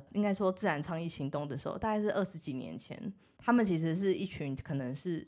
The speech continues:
有工作的人，那他们其实有一些相同的理念，那他们就想要做一些那种，呃，环-，环境行动或环境教育。那后来做的事情越来越大之后，发现，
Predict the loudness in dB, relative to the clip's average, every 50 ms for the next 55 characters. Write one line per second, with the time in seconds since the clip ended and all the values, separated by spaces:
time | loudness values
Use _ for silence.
0 | -14 _ _ -4 -4 0 0 2 2 2 2 2 2 2 0 -2 -6 -6 -8 -8
1 | -8 -2 0 0 2 2 0 -2 -4 -4 -4 -4 -2 -2 0 0 -2 0 0 0
2 | 0 0 -2 -4 -6 -6 -4 -2 -2 -2 -2 -2 -2 -2 -2 -2 -6 -8 -8 -8
3 | -8 -8 -8 -8 -12 -18 _ _ _ _ _ _ _ 0 0 0 2 0 0 0
4 | 0 -2 -4 -4 -4 -4 -4 -4 -2 0 0 0 0 0 -2 -4 -2 -2 -2 -4
5 | -4 -6 -8 -12 _ -20 -20 -20 _ _ _ -8 -6 -6 -6 -8 -6 -6 -6 -6
6 | -6 -4 -2 -2 -2 2 4 2 2 2 0 -2 2 4 4 4 4 2 -2 -4
7 | -4 -4 -2 0 2 2 2 0 -2 -4 -10 -14 _ _ _ _ _ _ _ 0
8 | 2 6 8 8 8 8 8 4 2 0 2 2 2 2 0 -2 -6 -4 -4 -2
9 | -2 -2 -2 -2 -2 0 -2 0 2 2 2 2 2 0 2 2 2 2 2 -2
10 | -6 -6 -6 -4 -4 -4 -4 -4 -6 -8